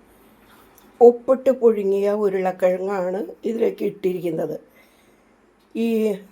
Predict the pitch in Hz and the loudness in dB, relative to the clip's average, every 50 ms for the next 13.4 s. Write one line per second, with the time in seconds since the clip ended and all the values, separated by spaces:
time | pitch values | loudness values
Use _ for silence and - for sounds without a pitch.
0 | _ _ - - - 247 240 240 - 277 233 254 254 247 233 233 233 233 233 233 | _ _ -20 -10 -6 -4 -4 -4 -4 -6 -4 -2 -2 -2 0 0 0 2 2 2
1 | 233 - - - 208 208 202 196 196 196 190 190 185 185 180 185 190 - - - | 0 0 -2 -6 -6 -6 -4 -6 -6 -6 -6 -6 -6 -6 -8 -12 -16 -20 -20 -20
2 | _ _ _ _ _ _ _ _ _ _ _ _ _ _ _ _ _ _ - 220 | _ _ _ _ _ _ _ _ _ _ _ _ _ _ _ _ _ _ -14 -10
3 | 202 - 226 220 208 220 220 226 226 214 - - 214 247 247 240 - - 208 185 | -6 -4 -2 -2 -2 -2 -2 -2 -4 -4 -4 -6 -6 -6 -6 -8 -10 -8 -8 -6
4 | 185 190 190 190 196 208 233 247 - _ _ _ _ _ _ _ _ _ _ _ | -6 -6 -8 -8 -10 -10 -10 -10 -14 _ _ _ _ _ _ _ _ _ _ _
5 | _ _ _ _ _ _ _ _ _ _ _ - 220 220 214 208 208 214 214 214 | _ _ _ _ _ _ _ _ _ _ _ -6 -4 -2 -2 -2 -4 -4 -4 -4
6 | 208 208 220 208 208 208 214 220 226 226 214 - - 190 - - 208 220 214 190 | -4 -4 -4 -4 -4 -4 -4 -2 -2 -2 -2 -4 -6 -12 -10 -8 -6 -6 -6 -6
7 | 185 208 214 214 220 233 240 254 247 202 190 190 190 190 196 202 254 247 - - | -4 -4 -4 -2 -2 -2 -2 0 0 0 0 0 0 0 -2 -2 -4 -6 -8 -6
8 | 190 190 202 196 208 190 185 185 196 202 - - 202 208 196 185 170 180 185 175 | -4 -4 -4 -4 -6 -8 -8 -8 -8 -10 -10 -8 -6 -6 -6 -6 -6 -10 -10 -8
9 | 180 170 - - - _ _ _ _ _ _ _ _ _ _ _ - 208 220 214 | -10 -10 -12 -12 -18 _ _ _ _ _ _ _ _ _ _ _ -6 -2 0 2
10 | 220 220 220 220 208 226 233 233 240 233 226 226 226 220 233 233 226 - 247 226 | 2 2 0 0 -2 -4 -2 -2 0 0 0 0 2 2 0 0 0 -6 -8 -4
11 | 240 240 240 240 247 254 254 262 254 233 233 233 240 247 247 233 220 202 208 220 | -4 -2 -2 -2 -4 -2 -4 -4 -4 -4 -2 -2 0 2 2 2 2 0 -4 -6
12 | 220 - 202 180 185 180 185 185 180 170 156 151 - - - - - - - - | -6 -4 -6 -6 -4 -6 -4 -4 -4 -4 -4 -6 -8 -8 -14 -18 -18 -18 -18 -18
13 | - - - - - - 240 269 | -18 -18 -20 -10 -4 -2 -2 -2